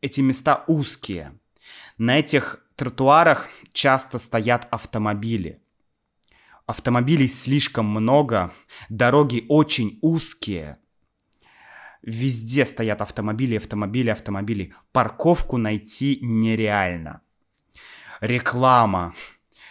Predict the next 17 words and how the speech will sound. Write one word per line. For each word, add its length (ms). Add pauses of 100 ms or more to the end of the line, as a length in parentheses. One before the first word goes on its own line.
(1000)
Везде 840
реклама. 680 (280)
Причём 360
реклама 840 (680)
очень 560
низкого 480
качества. 840 (420)
То 80
есть, 120
знаете, 460 (160)
такие 560 (240)
баннеры 1000 (260)
из 380 (180)
пластика, 640
такие 220
пластиковые 800
баннеры, 760